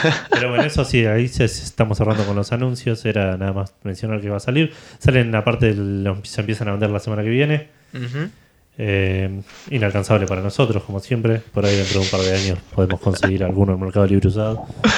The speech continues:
Speaker 1: Exacto.
Speaker 2: Pero bueno, vamos a pasar a hablar un poco de películas. Eso
Speaker 1: Ajá.
Speaker 2: es algo que creo que todavía no hicimos mucho en
Speaker 1: Algo
Speaker 2: el
Speaker 1: hemos
Speaker 2: podcast.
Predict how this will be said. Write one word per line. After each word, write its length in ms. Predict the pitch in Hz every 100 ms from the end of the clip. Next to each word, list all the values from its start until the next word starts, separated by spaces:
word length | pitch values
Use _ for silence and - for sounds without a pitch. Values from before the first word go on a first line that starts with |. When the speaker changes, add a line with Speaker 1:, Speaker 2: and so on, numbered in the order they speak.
| - - -
Speaker 1:
Exacto. 520 | 131 - 113 - - - - -
Speaker 2:
Pero 180 | 117 131
bueno, 200 | 107 131
vamos 180 | 165
a 60 | 151
pasar 240 | - 165
a 40 | 151
hablar 140 | 160
un 60 | 151
poco 200 | 170 156
de 80 | 107
películas. 600 | 127 156 101 95 92 -
Eso 180 | 143 -
Speaker 1:
Ajá. 100 | 190 156
Speaker 2:
es 40 | 139
algo 200 | 123 104
que 160 | 107
creo 180 | 143 143
que 80 | 107
todavía 220 | 110 117
no 80 | 104
hicimos 320 | - 98 90
mucho 420 | 95 - 92 90 - - -
en 80 | 131
Speaker 1:
Algo 240 | - 143 120
Speaker 2:
el 60 |
Speaker 1:
hemos 140 | 104
Speaker 2:
podcast. 80 | 101